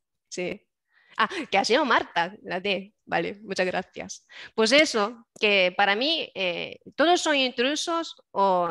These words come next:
no hay ningún intruso. Ahí está. Entonces, los que piensan igual que yo,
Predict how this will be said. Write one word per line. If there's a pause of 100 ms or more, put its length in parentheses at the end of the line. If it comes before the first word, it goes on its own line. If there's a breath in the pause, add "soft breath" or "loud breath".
no
hay
ningún
intruso. (460)
Ahí
está. (1300 loud breath)
Entonces, (300)
los
que
piensan (180)
igual
que
yo,